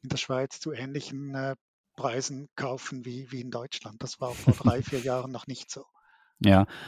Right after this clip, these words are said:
Speaker 2: jetzt noch mal eine Rückfrage zur Inflation. Also viele, ähm, Ökonomen und Wirtschaftswissenschaftler haben auch in den vergangenen Monaten gesagt, „Na, das wird nicht so schlimm da mit der Inflation.“ Und plötzlich schoss es aber in vielen Ländern rapide nach oben. Also warum sollte ich glauben, dass es jetzt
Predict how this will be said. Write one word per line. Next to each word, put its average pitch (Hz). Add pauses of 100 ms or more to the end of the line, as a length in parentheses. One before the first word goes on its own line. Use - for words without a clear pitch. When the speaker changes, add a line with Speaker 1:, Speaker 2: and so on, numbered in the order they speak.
(220)
Speaker 2:
jetzt 135
noch 151
mal 135
eine 120
Rückfrage 104
zur 101
Inflation. 85
Also 98
viele, 160
ähm, 95
Ökonomen 104
und 92
Wirtschaftswissenschaftler 101
haben 95
auch 90
in 95
den 92
vergangenen 95
Monaten 101
gesagt, 87
„Na, 85
das 82
wird 85
nicht 82
so 85
schlimm 85
da 82
mit 85
der 87
Inflation.“ 82
Und 98
plötzlich 139
schoss 139
es 117
aber 107
in 110
vielen 147
Ländern 117
rapide 123
nach 113
oben. 82
Also 107
warum 185
sollte 180
ich 147
glauben, 147
dass 139
es 147
jetzt 147